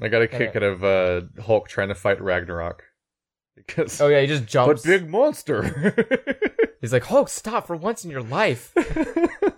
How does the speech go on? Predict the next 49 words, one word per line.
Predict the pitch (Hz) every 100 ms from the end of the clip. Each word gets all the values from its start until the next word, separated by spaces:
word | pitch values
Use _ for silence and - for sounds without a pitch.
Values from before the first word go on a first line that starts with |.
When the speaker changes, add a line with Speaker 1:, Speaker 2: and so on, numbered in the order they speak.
| - - - - - _ _ _ _ _ -
Speaker 2:
He |
just, | 170 214
like, | 165
punches | - 175 220 170
Ragnarok, | 131 147 185 135 123 127
and | 135
Ragnarok's | 175 175 147
like, | 131
"Oh, | 151 240 196
Jesus." | 123 - 247 294 143 147
Speaker 1:
Yeah. | 156 220
Speaker 2:
<laughs> |
He's | 190
like, | 196 143 -
"God." | 226 320 147 127 - _ _ -
Speaker 1:
There's | 151
a | 214
lot, | 240 -
there's | 170
a | 190
lot | 226
of |
good | 185 156
moments. | 147 156 127
It's | 123
really | 139 180
the, | 170 139 123 110 87 _ _ _ -
it's | 131
like | 143 139
all | 170
the | 175
fun | 139 - 143 143 139 127 117
comedy | - 120 123 113
stuff | 113 - 107 -
was | 104 110 87
ju-, | 101
like, | 82 98 80 101
a |
lot | 110 120
of | 117
it |
was | 110
really | 98 110 98
good. | 92 104 95
It's | 98 -
just | 110 -
whenever | 113 110 110
it's | 104
trying, | - 110 110 104